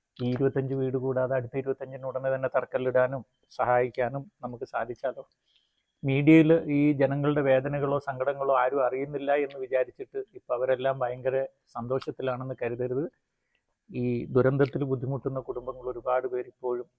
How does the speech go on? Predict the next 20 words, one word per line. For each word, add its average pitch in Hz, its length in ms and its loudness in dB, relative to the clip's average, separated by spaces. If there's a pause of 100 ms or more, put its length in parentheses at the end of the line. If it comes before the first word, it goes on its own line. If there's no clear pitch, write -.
(240)
ആരും 123 260 2
അറിയാതെ 120 440 -4 (520)
ദുഃഖത്തിലും 123 540 -4 (180)
സങ്കടത്തിലും 117 580 -6
ഒക്കെ 120 140 -10 (100)
തന്നെയാണ്. 117 420 -10 (680)
മീഡിയ 123 500 2
അവിടെ 135 220 2
നിന്ന് 135 220 -2
മാറിപ്പോയി 127 500 0
എന്ന് 131 140 -4
മാത്രമേ 120 440 -6
ഉള്ളൂ. 113 200 -2
അതുകൊണ്ട് 120 300 -2
ഏതെങ്കിലും 135 600 0
തരത്തിൽ 135 400 -8 (100)
സപ്പോർട്ട് - 400 -6
ചെയ്യാൻ 131 300 -2
തോന്നുന്നവരുണ്ടെങ്കിൽ 120 800 -6 (760)
മറക്കരുത്, 123 480 -2